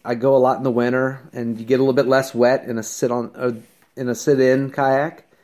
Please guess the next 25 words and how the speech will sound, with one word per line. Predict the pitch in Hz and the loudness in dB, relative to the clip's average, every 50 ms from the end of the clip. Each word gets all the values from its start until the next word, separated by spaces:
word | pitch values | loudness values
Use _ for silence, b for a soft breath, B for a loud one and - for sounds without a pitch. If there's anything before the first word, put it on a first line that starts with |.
| b b b b b b b | b b b b b b b
And | - 135 | -2 0
I | 139 139 | 2 2
also | 151 156 - 185 | 2 2 2 0
feel | 143 - - 156 160 151 147 143 131 - - - - | 0 2 4 4 6 6 6 4 4 2 -6 -6 -2
a | 127 | 0
lot | 139 131 123 | 0 0 0
more | 143 131 | -2 -4
stable | - - - - 135 123 127 131 120 120 | -4 -6 -8 -2 0 2 2 2 0 0
with | 113 110 120 | 0 0 0
all | 123 120 | 0 0
my | 120 120 120 | 0 -2 -4
gear, | 107 98 110 117 127 123 120 110 | -6 -6 -6 -2 0 0 0 0
having | 107 123 117 123 117 | -2 -4 -2 -2 0
it | 120 | -2
on | 120 113 117 | -2 -2 -4
the | 110 | -4
bottom | 104 110 110 113 113 113 120 | -4 -2 -2 -2 -2 -2 -4
of | 113 101 | -6 -6
the | 107 | -6
boat, | 98 117 113 113 127 147 147 - - _ _ _ _ _ b b b b b b b b b b b b | -4 -2 0 0 0 -2 -6 -10 -20 _ _ _ _ _ b b b b b b b b b b b b
right | 117 120 120 | -6 -4 -2
next | 120 120 - - | -4 -6 -6 -8
to | - | -6
the | 123 117 | -4 -2
water, | 107 107 113 113 117 120 127 143 156 151 | 0 2 2 2 2 2 0 -2 -4 -8